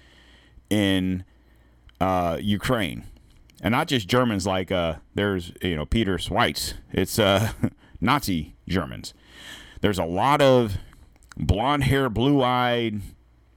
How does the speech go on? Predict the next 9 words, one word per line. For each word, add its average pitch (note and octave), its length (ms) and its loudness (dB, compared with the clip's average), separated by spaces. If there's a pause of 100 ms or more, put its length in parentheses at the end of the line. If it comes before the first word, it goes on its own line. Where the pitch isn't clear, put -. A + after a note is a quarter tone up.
(160)
Germans F#2+ 760 -2 (400)
in A#2+ 300 2
Argentina. A2+ 760 0 (1000)
Why? G2+ 420 -2 (920)
Right? G2+ 280 0 (320)
A - 1040 -14
lot G2 200 0
of G#2+ 80 -4
Germans C3+ 600 2